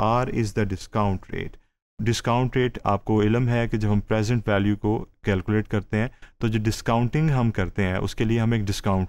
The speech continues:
रेट चाहिए होता है। So वो डिस्काउंट रेट यहाँ पर आर से हम शो कर रहे हैं। और ये जो एक्सप्रेशन है, इसके बारे में already मैं आपको बता चुका हूँ। इसे हम कह सकते हैं कि ये एक एक्सपोनेंशियल डिके का एक्सप्रेशन है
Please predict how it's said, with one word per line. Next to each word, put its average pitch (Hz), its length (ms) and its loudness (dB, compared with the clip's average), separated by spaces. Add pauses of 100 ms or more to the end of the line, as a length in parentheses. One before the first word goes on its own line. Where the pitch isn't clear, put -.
रेट 95 200 2
चाहिए 82 320 -6
होता - 220 -14
है। - 80 -12 (340)
So - 60 -2
वो 123 180 4
डिस्काउंट 127 520 0
रेट 123 220 -2
यहाँ 101 180 2
पर 151 200 -2 (280)
आर 95 220 2
से 139 300 -4 (480)
हम 107 300 2 (140)
शो 98 240 0
कर - 220 -10
रहे - 140 -12
हैं। - 120 -16 (420)
और - 260 -2 (200)
ये 120 180 2
जो 131 100 2
एक्सप्रेशन 127 500 0
है, 123 80 0
इसके 117 180 -4
बारे 104 300 2
में 117 120 2
already 98 360 0
मैं 98 100 0
आपको 87 240 -6
बता 101 280 -2
चुका 127 240 -4
हूँ। 127 140 -2 (300)
इसे 104 180 -2
हम 98 60 0
कह 123 140 0
सकते - 300 -2
हैं 101 160 0
कि 113 100 -4
ये 104 220 0
एक - 260 -6
एक्सपोनेंशियल 110 640 -2
डिके 98 340 0
का - 140 -8
एक्सप्रेशन - 600 -10
है 87 100 -12